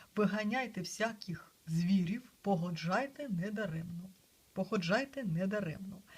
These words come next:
Ви ж на герць ідіть дивитись",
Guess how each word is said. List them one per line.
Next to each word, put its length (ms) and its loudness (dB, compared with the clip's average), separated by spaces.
Ви 480 0
ж 240 -6
на 240 2
герць 520 0
ідіть 520 2
дивитись", 800 0